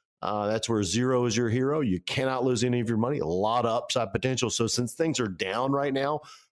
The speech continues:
really could be a good time for some of you out there, out there that are wondering what you can do to preserve and protect your retirement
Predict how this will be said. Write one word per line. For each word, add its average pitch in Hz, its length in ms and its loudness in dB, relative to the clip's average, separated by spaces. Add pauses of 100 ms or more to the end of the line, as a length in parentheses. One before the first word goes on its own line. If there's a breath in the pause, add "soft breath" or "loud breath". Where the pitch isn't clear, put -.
really 127 300 2
could 135 200 -2
be 120 120 2
a 95 80 0
good 123 360 -2
time 131 280 -2
for 110 80 -2
some 113 240 0
of 101 80 -2
you 104 180 2
out 127 240 0
there, 107 160 2 (360)
out 123 220 0
there 110 200 0
that 104 100 2
are 98 140 2
wondering 107 400 2
what 113 200 0
you 113 120 0
can 101 160 -2
do 120 160 2
to 107 80 0
preserve 107 520 0
and 104 140 -4
protect 110 460 -4
your 98 100 0
retirement 113 560 0